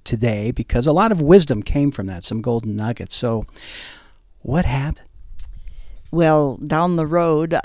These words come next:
Speaker 2: after I found I couldn't get a job in applied art, I signed in and became an occupational therapist. So I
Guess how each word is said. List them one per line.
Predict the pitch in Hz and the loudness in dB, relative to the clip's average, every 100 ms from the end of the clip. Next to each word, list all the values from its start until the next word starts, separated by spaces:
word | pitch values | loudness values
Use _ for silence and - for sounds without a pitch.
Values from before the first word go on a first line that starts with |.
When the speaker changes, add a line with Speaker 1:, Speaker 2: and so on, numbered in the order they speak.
| - | -6
Speaker 2:
after | 147 151 - 135 | -6 -6 -6 -6
I | 123 113 107 - | -4 -4 -6 -10
found | - 110 120 | -6 -4 -4
I | 90 | -6
couldn't | - 135 135 | -6 -4 -4
get | 127 113 | -4 -8
a | |
job | 120 110 82 - | -6 -4 -4 -4
in | 104 120 - - - - | -8 -10 -12 -20 -20 -14
applied | - - 156 135 113 | -12 -8 -4 -4 -2
art, | 127 135 123 - - - - - | -2 -2 -4 -10 -20 -20 -20 -16
I | - 143 139 139 | -8 -6 -4 -6
signed | - 143 143 131 | -4 -2 0 0
in | 139 143 | 0 0
and | 135 | 0
became | - - 135 | -2 -4 -2
an | 135 | -2
occupational | 131 135 131 139 139 - 131 | -4 -6 -6 -4 -4 -4 -6
therapist. | - 131 139 - - - - - - - - - | -6 -8 -8 -12 -14 -14 -16 -20 -20 -20 -20 -20
So | - - 156 147 - | -8 0 2 2 0
I | 139 131 127 | -2 -2 -4